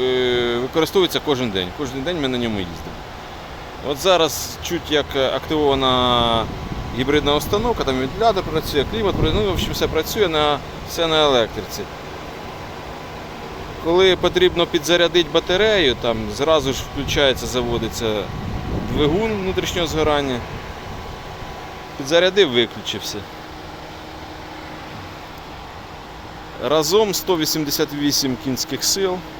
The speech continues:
Ну, більш ніж достатньо для такого автомобіля.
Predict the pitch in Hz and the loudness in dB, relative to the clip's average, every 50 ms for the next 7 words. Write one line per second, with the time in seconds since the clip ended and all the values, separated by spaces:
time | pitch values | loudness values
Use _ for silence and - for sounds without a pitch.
0 | - - - - - - - 135 151 139 143 151 - - 151 135 117 107 123 - | -14 -14 -14 -14 -14 -10 -8 -8 -4 0 0 0 2 2 0 -2 -2 -2 -4 -2
1 | - 151 139 131 - 113 107 98 92 - 98 - 113 104 95 95 104 101 98 92 | 0 0 0 0 0 -4 -6 -6 -6 -8 -8 -4 -4 -4 -4 -4 -6 -6 -6 -6
2 | 90 90 87 85 | -6 -6 -6 -8